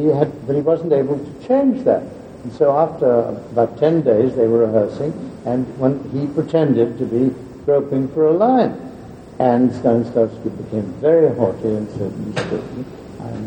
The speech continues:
amazed, an actor of your stature and experience.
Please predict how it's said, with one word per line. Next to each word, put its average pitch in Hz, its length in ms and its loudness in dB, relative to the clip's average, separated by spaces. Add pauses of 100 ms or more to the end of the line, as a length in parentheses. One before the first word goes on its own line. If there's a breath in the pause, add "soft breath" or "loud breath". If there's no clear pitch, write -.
(160)
amazed, 131 580 6
an 104 140 -8
actor 123 340 -6
of 104 200 -10
your 117 160 2
stature 120 640 -4
and 107 60 -8 (260)
experience. 120 680 2